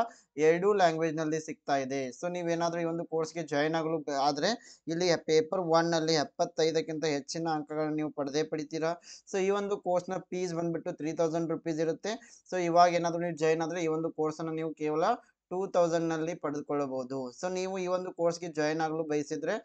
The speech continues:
ಗ್ಲೋಬಲ್ ಆನ್‌ಲೈನ್ ಆ್ಯಪ್ ಅನ್ನ ಪ್ಲೇ ಸ್ಟೋರ್ ನಿಂದ ಡೌನ್ಲೋಡ್ ಮಾಡ್ಕೊಳ್ಬೇಕು. ನಂತರ ನಿಮ್ಮ ಇಮೇಲ್ ಐ ಡಿ ಅಥವಾ ಮೊಬೈಲ್ ನಂಬರ್ ಮೂಲಕ ರಿಜಿಸ್ಟರ್ ಮಾಡಿ ಸ್ಟೋರ್ ನಲ್ಲಿ ಕ್ಲಿಕ್ ಮಾಡಿದ್ರೆ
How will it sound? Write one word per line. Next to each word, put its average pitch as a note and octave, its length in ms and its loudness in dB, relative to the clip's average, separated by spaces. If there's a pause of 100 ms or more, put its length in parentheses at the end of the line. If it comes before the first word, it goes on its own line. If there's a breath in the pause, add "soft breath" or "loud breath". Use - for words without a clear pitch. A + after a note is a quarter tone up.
(320 loud breath)
ಗ್ಲೋಬಲ್ E3+ 480 2
ಆನ್‌ಲೈನ್ E3 500 2 (120)
ಆ್ಯಪ್ D3+ 220 2
ಅನ್ನ D#3+ 160 -2
ಪ್ಲೇ C#3+ 260 -4
ಸ್ಟೋರ್ D#3+ 260 -2
ನಿಂದ D#3+ 160 -2
ಡೌನ್ಲೋಡ್ D3 400 -2
ಮಾಡ್ಕೊಳ್ಬೇಕು. D#3+ 680 -4 (320 loud breath)
ನಂತರ E3+ 280 -2
ನಿಮ್ಮ F#3 200 -4
ಇಮೇಲ್ E3 360 2
ಐ E3+ 60 4
ಡಿ E3 80 2
ಅಥವಾ E3 180 2
ಮೊಬೈಲ್ D#3 340 2
ನಂಬರ್ D#3 200 -2
ಮೂಲಕ D#3 240 -4
ರಿಜಿಸ್ಟರ್ D3 440 -6
ಮಾಡಿ E3 240 -4
ಸ್ಟೋರ್ F#3 400 0
ನಲ್ಲಿ F3+ 260 -2
ಕ್ಲಿಕ್ D#3+ 300 -4
ಮಾಡಿದ್ರೆ D3+ 360 -2